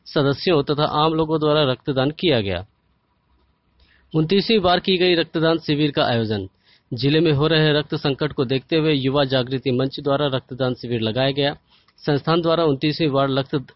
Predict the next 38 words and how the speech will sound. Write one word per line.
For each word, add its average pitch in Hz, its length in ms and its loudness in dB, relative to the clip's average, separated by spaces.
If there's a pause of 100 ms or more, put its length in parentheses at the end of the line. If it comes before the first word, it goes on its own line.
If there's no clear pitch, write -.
रक्तदान 139 460 0
शिविर 139 340 -2
का 127 280 0 (380)
सफल 160 280 0
आयोजन 127 380 0
किया 147 300 0
गया। 101 260 -4 (640)
मंच 151 320 0
संस्थापक 175 580 -2
कार्तिक 151 360 -2
चौधरी 151 340 -2
ने 151 120 0
बताया 143 340 0
कि 151 260 -2
युवा 139 160 0
जागृति 135 460 -2
मंच 131 260 -2
द्वारा 135 300 0
हमेशा 127 340 -2
रक्तदान 123 440 -4
शिविर 131 260 -4
का 131 120 -2
आयोजन 120 240 0
किया 123 280 -2
जाता 135 320 -2
है। 165 160 -2 (600)
रक्तदान 175 480 0
करने 180 260 0
से 175 140 -2
आपके 143 300 0
स्वास्थ्य 151 360 -4
को 160 100 -2
कोई 143 240 0
हानि 127 240 -2
नहीं 143 200 0
होती 147 240 -2
है, 160 100 -4
बल्कि 143 360 -4